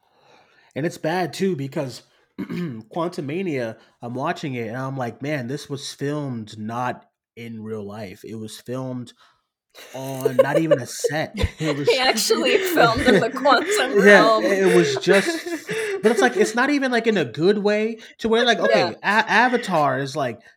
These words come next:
Speaker 1: "Man, you guys really fucking went into," you know, like, it
Speaker 2: Yeah.
Speaker 1: looks like that. But then you go to, you go to Quantumania, it's like, "You guys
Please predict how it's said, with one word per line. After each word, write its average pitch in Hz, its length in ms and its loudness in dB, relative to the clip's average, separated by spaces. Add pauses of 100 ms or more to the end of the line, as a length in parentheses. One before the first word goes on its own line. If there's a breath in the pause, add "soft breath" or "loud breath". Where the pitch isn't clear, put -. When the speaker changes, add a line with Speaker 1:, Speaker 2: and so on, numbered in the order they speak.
Speaker 1:
"Man, 151 380 -4
you 160 80 -6
guys 143 300 -2
really 156 420 -2
fucking 156 400 -8
went 151 240 -6
into," 139 480 -8
you 247 160 -6
know, 285 200 -4 (120)
like, 202 160 0
it 330 60 0
Speaker 2:
Yeah. - 100 0
Speaker 1:
looks 226 300 -4
like 120 180 -2
that. 90 280 -12 (280 soft breath)
But 170 100 -10
then 233 80 -6
you 262 80 -4
go 240 100 4
to, 170 200 2
you 185 100 -6
go 214 120 2
to 175 60 -2
Quantumania, 185 640 -4
it's 135 120 -8
like, 123 140 -10
"You 190 80 -10
guys 214 320 -8